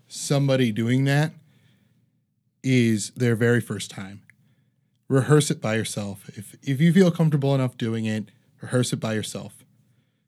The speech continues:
I'd say t-, try and do your best to write it out with pen, paper,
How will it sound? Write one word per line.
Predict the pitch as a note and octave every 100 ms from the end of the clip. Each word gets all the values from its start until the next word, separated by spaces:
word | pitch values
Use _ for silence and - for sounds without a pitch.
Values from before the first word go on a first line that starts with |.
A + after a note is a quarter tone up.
| _ _ _ -
I'd | B2 C3+ B2+
say | C#3 A#2
t-, | - - - - - - - -
try | - B2+
and | C3 B2+
do |
your | C3+ B2+
best | A#2+ A#2 - -
to | A2 G#2 - _ _ _ _ -
write | A2+ B2
it | C3
out | C3 C#3+ - - _ _ _ _ _ -
with | A2
pen, | - B2 A#2 B2 A#2 B2 - _ _ _ _ _ _
paper, | - A#2+ A2 A#2+ A#2